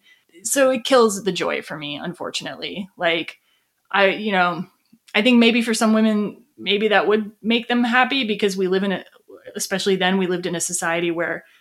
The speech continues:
to go against the grain oftentimes would get you kind of ostracized. But man, I just want Tracy to be able to be happy and also have whatever standard she has, or just,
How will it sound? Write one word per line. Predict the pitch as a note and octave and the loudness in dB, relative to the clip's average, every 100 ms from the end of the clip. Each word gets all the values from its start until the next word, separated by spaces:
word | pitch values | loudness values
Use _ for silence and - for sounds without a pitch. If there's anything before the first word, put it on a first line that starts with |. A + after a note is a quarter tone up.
| _ | _
to | G3+ | -2
go | F#3+ F#3 | 0 2
against | F#3 F3+ - | 0 -2 -2
the | F3+ | -4
grain | F3 F3 F3 F3+ F3+ _ _ _ _ - | -2 -2 -2 -4 -8 _ _ _ _ -2
oftentimes | F#3 F#3 F#3+ F#3 F3+ F3 | -2 0 0 2 0 -2
would | E3+ | -4
get | F3+ F3+ | -4 -4
you | F3+ E3+ G3 - | -4 -4 -6 -8
kind | F3 F3 | -6 -6
of | E3 D#3+ | -6 -8
ostracized. | E3 E3 B3 A#3+ B3+ C4+ C4 A3+ F3+ | -8 -8 -6 -4 -2 -2 -4 -6 -4
But | E3+ D#3+ - _ _ _ _ _ _ - | -4 -4 -10 _ _ _ _ _ _ -4
man, | C4 B3+ G3+ | 2 2 2
I | G#3+ | 0
just | C#4 - | 0 2
want | C4+ A#3 | 2 2
Tracy | - A3+ A3+ | 0 -2 -2
to | G3+ | 2
be | G#3+ | 4
able | G3+ | 4
to | F#3+ | 2
be | G3 | 0
happy | F3+ F3+ F#3 F3 E3+ E3+ - _ _ _ | 0 0 0 0 -2 -6 -14 _ _ _
and | A3 G#3 G3 | -2 2 2
also | F#3 F3+ F3 F3 F3 - _ _ _ _ _ _ - | 2 0 -2 -2 -4 -10 _ _ _ _ _ _ -8
have | - B3 C4 A#3 | -4 0 2 4
whatever | G#3 F#3 F#3 | 4 2 -2
standard | - F3+ F3 D#3+ | -4 -4 -4 -4
she | - | -6
has, | E3+ D#3 - - | -8 -8 -8 -10
or | D3 F3 | -10 -8
just, | G3 F#3+ - | -6 -8 -10